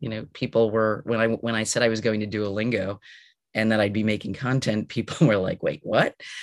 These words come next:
And, and so I think you will see programming coming from a lot more, uh, unexpected places. So there'll be more programming overall, much like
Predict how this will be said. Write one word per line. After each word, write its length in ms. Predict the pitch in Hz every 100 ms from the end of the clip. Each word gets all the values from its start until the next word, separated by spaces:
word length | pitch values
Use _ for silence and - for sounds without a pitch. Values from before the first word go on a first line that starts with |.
| - - -
And, 360 | 135 123 120
and 240 | - 117 113
so 160 | 127
I 120 | 123 117
think 280 | 139 131
you 60 | 117
will 120 | 113
see 480 | 113 - 117 107 107
programming 480 | - 113 117 110 107
coming 280 | 110 104 104
from 320 | - 98 101
a 140 | 90
lot 280 | 104 113 -
more, 460 | 107 98 95 92 -
uh, 300 | 98 95 85 -
unexpected 720 | 120 117 - - 113 - 107 -
places. 540 | 95 90 - 98 - - - - - _ _
So 200 | - 170
there'll 160 | 190
be 120 | 190 190
more 340 | 196 233 247
programming 600 | - 196 190 160 147 127
overall, 480 | 123 120 123 113 110
much 360 | 123 151 -
like 320 | 156 143 123